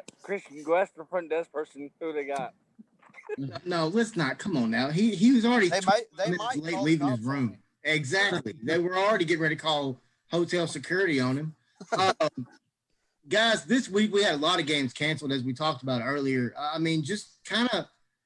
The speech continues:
Speaker 2: as the week that could have been, I think this would have been a really good week of college football. Uh, give me a game that you wish was not canceled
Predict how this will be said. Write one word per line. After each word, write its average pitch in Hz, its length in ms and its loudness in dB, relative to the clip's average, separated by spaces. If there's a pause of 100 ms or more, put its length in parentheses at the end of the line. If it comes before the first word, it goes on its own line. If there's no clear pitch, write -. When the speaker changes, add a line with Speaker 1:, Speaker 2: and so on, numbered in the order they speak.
(140)
Speaker 2:
as 175 200 2
the 165 100 2
week 220 340 4
that 151 180 -2
could 254 240 2
have 143 240 0
been, 143 420 0
I 202 140 0
think 226 200 2
this 226 160 2
would 202 80 0
have 160 60 0
been 160 120 2
a 135 80 2
really 160 240 4
good 135 340 0
week 151 200 0
of 120 120 -12
college 127 340 0
football. 104 480 -12 (460)
Uh, 139 320 2 (140)
give 214 180 6
me 262 140 4
a 196 40 2
game 190 440 2
that 151 120 -2
you 156 260 -2
wish 175 680 2
was 139 300 -2
not 143 440 0
canceled 127 540 -2